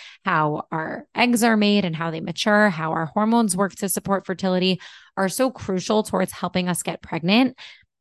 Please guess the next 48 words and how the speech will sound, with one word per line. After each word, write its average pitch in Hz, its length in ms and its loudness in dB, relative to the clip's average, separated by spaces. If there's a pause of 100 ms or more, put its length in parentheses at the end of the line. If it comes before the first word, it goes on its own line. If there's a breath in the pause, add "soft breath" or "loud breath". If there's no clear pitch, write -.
And 208 240 2
even 262 200 0
if 330 120 -2
you're 285 80 2
not 208 300 0
someone 190 280 0
with 196 220 0
a 202 80 -2
diagnosed 175 840 -2
issue, - 520 -4 (400 loud breath)
um, 180 200 0
if 185 120 -2
you're 196 100 0
not 190 200 0
someone 208 180 -2
who's 185 200 0
struggled 190 360 -2
to 180 80 -6
get 196 160 -4
pregnant 175 400 -4
in 165 100 -6
the 165 60 -4
past, - 500 -6
I 185 60 -4
think 202 240 -4
there's 240 220 0
just - 380 -2
so 196 260 4
much 185 420 -2 (340 loud breath)
empowerment 175 640 0
that 175 180 -6
comes 185 320 -4
from 180 280 -2
actually 180 440 -2
understanding 170 640 -4
how 165 160 -4
your 160 200 -2
fertility 165 520 -4
works. 156 460 -4 (340 loud breath)
And 185 100 -4
because 208 240 0
there 254 140 2
is 226 140 0
so 208 480 4
much 185 180 0
information 175 560 -6
out 170 220 -6
there 190 260 -6